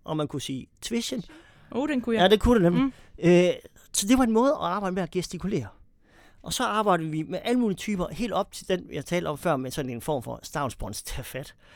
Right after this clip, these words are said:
Speaker 1: Og i hele det her spektrum, der viste der sig, ja, forskellige, jeg, jeg identificerer det som, øh, seks forskellige kropspraksiser,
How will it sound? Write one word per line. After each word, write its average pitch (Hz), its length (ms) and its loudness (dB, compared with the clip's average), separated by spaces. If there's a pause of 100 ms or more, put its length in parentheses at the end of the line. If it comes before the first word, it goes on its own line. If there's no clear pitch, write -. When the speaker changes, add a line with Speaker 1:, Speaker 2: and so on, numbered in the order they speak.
(260)
Speaker 1:
Og 185 120 2
i 190 40 4
hele 262 220 0
det 233 100 -2
her 208 80 -4
spektrum, 190 460 -6 (240)
der 185 100 -4
viste 208 320 -6
der 120 60 -10
sig, 135 200 -10 (640)
ja, 165 40 -10
forskellige, 165 540 -4 (420)
jeg, 160 260 -4
jeg 165 100 0
identificerer 170 580 0
det 139 100 -4
som, 156 180 -4
øh, 151 140 -6
seks - 240 -4
forskellige 160 340 -6
kropspraksiser, - 1040 -12